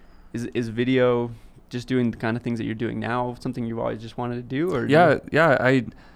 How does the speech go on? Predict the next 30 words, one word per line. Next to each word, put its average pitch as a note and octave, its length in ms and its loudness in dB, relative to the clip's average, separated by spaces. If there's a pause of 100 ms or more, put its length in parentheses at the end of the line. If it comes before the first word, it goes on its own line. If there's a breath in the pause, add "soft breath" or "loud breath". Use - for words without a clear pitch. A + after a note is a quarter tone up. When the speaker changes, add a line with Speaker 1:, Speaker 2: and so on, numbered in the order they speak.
(160 soft breath)
Speaker 2:
I C#3 100 4
didn't F#3+ 160 6
realize C#3+ 340 6
it's B2+ 240 -2
really B2+ 220 4
what B2 160 4
I A#2+ 40 4
wanted A2+ 300 2
to - 80 -10
do A2 180 0
until A2 240 0
I G2+ 260 0
started A2 340 2
working G#2+ 240 -4
at G2+ 100 -6
K G#2+ 160 -2
S G#2 160 -2
L, G#2 420 2
um, F#2+ 380 -4
back G#2 320 -2
in A2+ 60 -14
twenty G#2+ 240 -6
seventeen. G#2 400 -6
I G2+ 80 -2
was G2 80 -8
a G2+ 40 -10
sports G#2+ 300 -6
producer G2+ 420 -8
there, G2 220 -4
and G2 180 -10